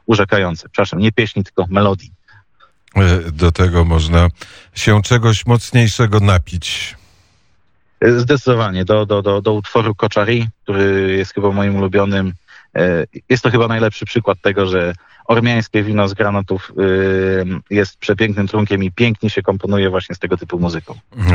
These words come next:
Speaker 2: Teraz, e, tej muzyki nie posłuchamy. Za chwilę Charles Aznavour zaśpiewa, e, też, e, Ormianin, słynny piosenkarz, e, francuski, zmarły już, e, niestety. Za chwilę będzie w popołudniu,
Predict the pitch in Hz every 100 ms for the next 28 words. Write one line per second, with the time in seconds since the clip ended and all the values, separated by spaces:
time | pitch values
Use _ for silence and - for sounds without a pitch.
0 | 90 - 92 87 82 - 98 87 - 110
1 | 107 98 98 104 110 104 110 95 101 113
2 | 123 117 107 101 123 110 - 127 139 135
3 | 123 156 165 113 82 87 - 95 90 90
4 | - - - 98 98 90 110 101 - -
5 | 101 101 101 98 92 95 92 92 85 -
6 | 110 98 92 92 90 - - - - -
7 | 117 101 113 104 110 98 - - 104 92
8 | 101 95 - 139 - - 92 80 80 110
9 | 160 143 135 120 107 - 117 113 110 110
10 | - 120 113 90 107 101 135 120 117 113
11 | 110 - 113 123 120 113